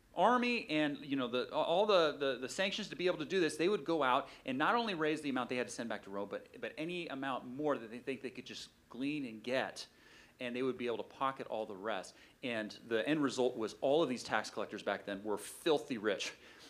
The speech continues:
Actually, filthy is probably the right word. They were just, everybody saw them as, as just scoundrels, cheats, uh, de-, de-, just deceptive and all that sort of thing. Actually, in my, my study this last week, I found, uh,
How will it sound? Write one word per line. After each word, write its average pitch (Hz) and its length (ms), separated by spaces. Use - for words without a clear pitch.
Actually, 117 260
filthy 190 260
is 151 80
probably 139 220
the 120 80
right 110 180
word. 127 340
They 135 100
were 135 80
just, 117 280
everybody 175 340
saw 143 340
them 120 120
as, 101 180
as 104 160
just - 260
scoundrels, 151 680
cheats, - 580
uh, 101 360
de-, 107 80
de-, - 400
just - 340
deceptive 175 580
and - 80
all 156 160
that 160 120
sort 156 180
of 190 60
thing. - 100
Actually, 156 360
in 139 80
my, 117 300
my 117 120
study 180 280
this 123 180
last 110 200
week, 110 100
I 101 40
found, 120 280
uh, 107 240